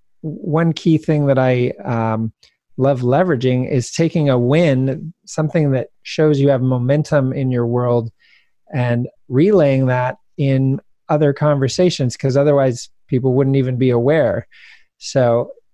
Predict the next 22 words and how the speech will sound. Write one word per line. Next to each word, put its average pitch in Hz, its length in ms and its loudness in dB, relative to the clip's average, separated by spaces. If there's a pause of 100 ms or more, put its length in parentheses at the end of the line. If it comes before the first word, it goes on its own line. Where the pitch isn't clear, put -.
(180)
you 143 120 -2
know, 113 180 -2
if - 180 -6
you 135 120 2
have 123 500 -2
something 135 380 -2
like 131 240 -2
a 143 60 0
group 139 260 -2
program 143 520 0
up 147 160 -4
and 151 140 -2
going, 156 300 2
you 135 100 -2
can 127 400 -2 (800)
jump 127 260 -2
on 131 140 0
a 123 80 -2
call 135 240 -2
and 131 100 0
be 127 80 0
like, 123 240 -2